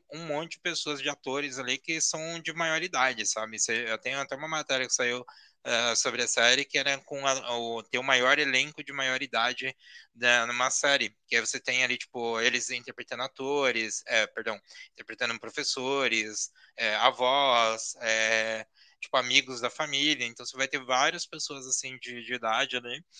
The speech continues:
e fazem esse contraponto com o elenco jovem, né, que aí você vai ter o Sheldon, os irmãos dele, outros personagens ali do, do núcleo jovem, então é bem bacana. E, cara, é muito tranquilinho de assistir, sabe? É uma vinte minutinhos, você assiste de boa.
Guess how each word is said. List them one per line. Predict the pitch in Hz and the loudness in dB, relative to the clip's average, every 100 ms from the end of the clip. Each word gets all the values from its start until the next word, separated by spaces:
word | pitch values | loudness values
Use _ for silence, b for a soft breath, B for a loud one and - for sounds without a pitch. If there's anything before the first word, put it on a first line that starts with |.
| B | B
e | - | 2
fazem | 151 143 151 | 4 4 2
esse | |
contraponto | - 156 151 - 139 - | -2 -2 -4 -2 -6 -2
com | 151 | 0
o | |
elenco | 143 147 160 | 2 0 -2
jovem, | 135 135 147 147 | 4 4 4 2
né, | 123 127 | 0 0
que | 127 | -2
aí | |
você | - | -4
vai | 113 | -6
ter | 123 | -8
o | 131 | -6
Sheldon, | - 113 139 139 110 107 107 104 | -2 0 2 0 -2 -8 -12 -16
os | 104 107 104 | -14 -12 -8
irmãos | 117 113 127 123 | -6 -8 -8 -2
dele, | 117 123 143 120 113 B B B | 4 8 8 4 -4 B B B
outros | 120 - - | -10 -8 -6
personagens | 127 127 131 123 123 120 113 | -2 0 2 4 4 0 -6
ali | 113 117 | -6 -6
do, | 120 117 | -6 -8
do | 113 117 | -8 -10
núcleo | 117 - 123 120 117 107 | -10 -8 -4 -2 -4 -4
jovem, | 110 113 135 147 139 | 2 2 2 -6 -10
então | 135 | -4
é | 131 | -4
bem | 120 123 147 | -4 -8 -8
bacana. | 143 - 123 143 170 B B B B B - | -14 -10 -8 -6 -10 B B B B B -2
E, | 131 139 143 143 143 143 143 143 143 143 - | 2 4 4 4 4 4 2 2 0 0 2
cara, | 185 | 2
é | 160 131 | 2 0
muito | 175 - | 0 -2
tranquilinho | 202 - 156 147 | 0 2 2 2
de | 135 | 0
assistir, | - 127 | 0 0
sabe? | - 135 123 | 0 -2 0
É | 123 | 0
uma | 135 135 143 - | 2 2 0 -4
vinte | 156 165 | -4 -2
minutinhos, | 185 180 - - 131 170 160 135 - | -2 -2 0 0 2 2 2 2 -2
você | 131 | -4
assiste | - 143 - 143 | -2 0 -2 -2
de | 147 | -8
boa. | 123 117 131 143 123 | -4 0 2 4 2